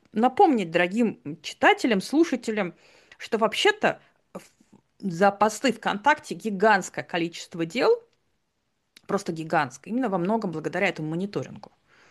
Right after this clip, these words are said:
Потому что контакт мониторится, м, парсится просто идеально, а дальше, р-, э, как бы, э, менеджер контакта на блюдечке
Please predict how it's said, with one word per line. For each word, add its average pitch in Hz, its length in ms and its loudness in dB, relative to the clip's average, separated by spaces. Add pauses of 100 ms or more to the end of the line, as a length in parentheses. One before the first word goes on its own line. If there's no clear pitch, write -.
(640)
Потому 202 260 2
что - 480 2
контакт 240 480 2
мониторится, 190 800 0 (400)
м, 180 140 -6
парсится - 600 0
просто 208 300 0
идеально, 202 880 2 (460)
а 185 180 0
дальше, 214 420 2
р-, 202 160 -2
э, 170 340 0
как 151 240 -6
бы, 156 360 -2
э, 151 220 -10
менеджер 175 420 0
контакта 202 580 0
на 208 140 2
блюдечке 202 760 -2